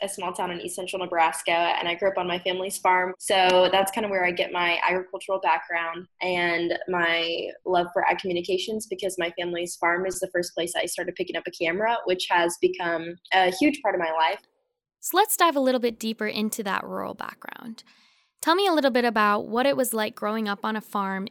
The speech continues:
Speaker 2: in Fullerton, Nebraska.
Speaker 1: I grew up in a community where everyone was really supportive of one another, and it was a really great community to start if anyone was looking to bring a new business into the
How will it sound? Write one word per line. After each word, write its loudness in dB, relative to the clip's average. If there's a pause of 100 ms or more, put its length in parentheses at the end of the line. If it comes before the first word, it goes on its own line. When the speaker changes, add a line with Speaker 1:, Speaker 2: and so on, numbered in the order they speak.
Speaker 2:
in -2
Fullerton, -2
Nebraska. -8 (680)
Speaker 1:
I 6
grew 2
up -2
in 0
a 0
community 0
where 2
everyone -2
was -2
really 0
supportive -2
of 2
one 2
another, 2
and 0
it -2
was -4
a 0
really 2
great 4
community 4
to -2
start 2
if -2
anyone -2
was -2 (400)
looking 2
to 6
bring 4
a 0
new 0
business 2
into -2
the 2